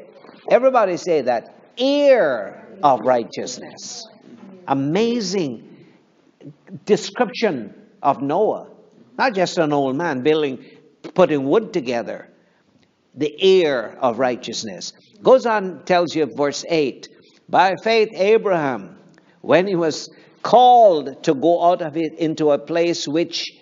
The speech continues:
should afterward receive, re-, receive an inheritance, obeyed." Now here was this man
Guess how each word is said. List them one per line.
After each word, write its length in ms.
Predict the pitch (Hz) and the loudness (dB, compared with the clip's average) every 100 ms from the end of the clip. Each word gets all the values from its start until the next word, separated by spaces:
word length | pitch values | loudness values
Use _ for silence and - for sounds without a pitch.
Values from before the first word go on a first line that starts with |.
| _ _ _ - | _ _ _ -12
should 340 | - 170 165 | -2 2 0
afterward 760 | - 185 247 247 262 226 208 160 | 0 0 0 -2 -2 2 2 2
receive, 640 | 170 165 - 202 196 185 | 0 -2 -4 -6 -4 -2
re-, 280 | 147 160 143 | 0 0 -2
receive 480 | 147 139 220 208 180 | -4 -4 -4 -2 -2
an 120 | 151 | -2
inheritance, 920 | 139 131 208 202 127 139 113 123 - | -4 -2 0 0 -2 -4 -6 -10 -6
obeyed." 520 | 143 131 160 165 127 - - - - - | -2 0 0 -4 -4 -10 -20 -20 -20 -8
Now 100 | 123 | -4
here 220 | 135 247 | 0 2
was 180 | 240 190 | 2 0
this 220 | 180 170 | -4 -10
man 360 | 185 180 190 202 | -4 -2 -2 -4